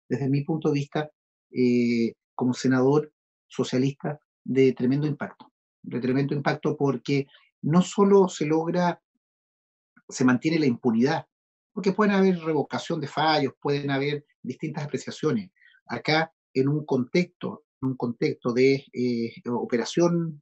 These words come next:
política de aniquilamiento de, eh, estos, eh, eh, ciudadanos, se utilizó al Estado,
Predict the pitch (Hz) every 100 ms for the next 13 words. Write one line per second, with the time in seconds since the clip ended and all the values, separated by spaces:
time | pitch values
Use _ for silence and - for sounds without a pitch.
0 | _ _ - 135 135 170 135 127 123 123
1 | - 120 117 120 160 151 127 123 135 139
2 | _ _ - 123 120 - _ - 135 -
3 | 135 127 123 123 123 123 117 110 107 _
4 | _ _ _ - 107 104 95 - 131 127
5 | 131 147 175 - _ _ - - - 143
6 | 147 _ _ - 131 131 123 - 151 135
7 | 131 - 139 160 185